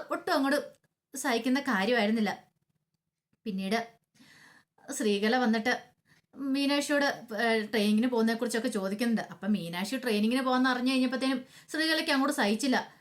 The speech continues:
പിന്നീട് പറഞ്ഞു, "കല്യാണം കഴിഞ്ഞിട്ട് ഇതുവരെയായിട്ടും ഈ പറയുന്ന ആനന്ദും ശ്രീദേവി ഒരിടത്തും പോയിട്ടില്ലല്ലോ,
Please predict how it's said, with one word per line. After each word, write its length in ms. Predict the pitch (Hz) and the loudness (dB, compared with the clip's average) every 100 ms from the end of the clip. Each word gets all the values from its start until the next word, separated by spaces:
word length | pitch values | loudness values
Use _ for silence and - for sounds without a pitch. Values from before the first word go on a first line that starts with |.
| _ - | _ -4
പിന്നീട് 300 | 302 311 330 | -2 0 0
പറഞ്ഞു, 240 | 262 254 254 - | 0 0 -2 -4
"കല്യാണം 380 | 214 190 196 247 | -4 0 0 2
കഴിഞ്ഞിട്ട് 260 | 254 254 | 2 2
ഇതുവരെയായിട്ടും 500 | 254 220 233 240 - - - _ - - | 0 0 0 -2 -4 -6 -10 _ -20 -10
ഈ 40 | |
പറയുന്ന 300 | 285 277 277 | -2 0 2
ആനന്ദും 500 | 262 214 220 254 277 - - _ _ _ - | 2 2 2 0 -2 -6 -14 _ _ _ -14
ശ്രീദേവി 420 | 302 320 302 311 | -6 0 2 2
ഒരിടത്തും 360 | 254 262 294 262 | 2 0 0 0
പോയിട്ടില്ലല്ലോ, 640 | 214 226 311 247 220 196 | 2 2 2 2 2 0